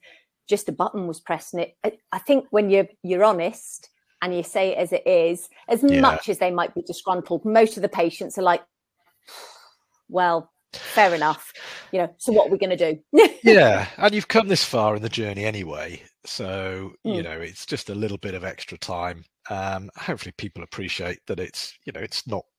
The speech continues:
Speaker 2: run-of-the-mill dentistry. It's, you know, it's more
Speaker 1: Yeah.
Speaker 2: complex dentistry, and, you know, these things can happen.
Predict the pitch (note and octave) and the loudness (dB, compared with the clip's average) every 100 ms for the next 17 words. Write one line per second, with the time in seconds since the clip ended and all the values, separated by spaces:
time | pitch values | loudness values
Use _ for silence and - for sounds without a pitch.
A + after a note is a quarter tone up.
0 | _ _ _ F2+ F#2+ D#2+ E2 G#2 C3 - | _ _ _ -10 -8 -8 -10 -2 -2 -2
1 | D2 - - - G#2 - - - - G2+ | -12 -12 -12 -10 -8 -8 -10 -12 -12 -10
2 | G2+ - - _ - F#2+ - G#2+ F3 E3+ | -10 -12 -16 _ -8 -8 -4 -6 -4 -6
3 | - - - D#2 - - F2+ F#2+ F#2+ G2 | -6 -8 -12 -12 -8 -8 -8 -10 -10 -12
4 | - - A2 E2 - _ _ _ - G2 | -14 -10 -8 -8 -12 _ _ _ -6 -6
5 | - G#2 - A2+ C#3 - E2+ | -4 -4 -4 -6 -6 -8 -16